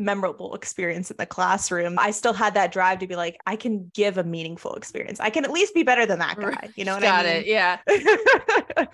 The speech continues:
Speaker 2: Well, I, you taught for many years. I'm assuming you definitely integrated technology into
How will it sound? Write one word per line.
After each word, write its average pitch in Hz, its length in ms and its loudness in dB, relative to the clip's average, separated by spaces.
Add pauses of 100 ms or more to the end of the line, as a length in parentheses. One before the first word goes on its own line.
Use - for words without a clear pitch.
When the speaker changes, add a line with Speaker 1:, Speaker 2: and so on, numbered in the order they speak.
(140)
Speaker 2:
Well, - 120 2
I, 349 300 2
you 170 120 -8
taught 185 340 -4
for 190 80 -12
many 160 320 -6
years. 170 500 -2
I'm 180 120 -8
assuming 208 360 -8
you 175 80 -6
definitely 147 420 -6
integrated 147 560 -10
technology 143 680 -8
into 143 920 -8